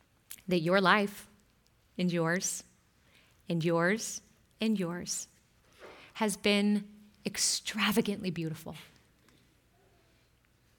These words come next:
and crushingly difficult. That crazy mix of tragedy and triumph, exuberant joy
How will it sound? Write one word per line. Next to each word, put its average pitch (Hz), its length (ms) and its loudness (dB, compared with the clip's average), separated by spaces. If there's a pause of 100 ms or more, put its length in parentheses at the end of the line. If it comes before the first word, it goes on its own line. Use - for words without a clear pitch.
(680)
and 240 500 6 (800)
crushingly 180 580 0
difficult. 156 500 -10 (3000)
That 202 460 6 (880)
crazy 247 420 8
mix - 520 2 (420)
of - 100 -20
tragedy 240 560 8
and 240 100 4
triumph, 156 580 0 (680)
exuberant 226 840 6
joy 202 440 2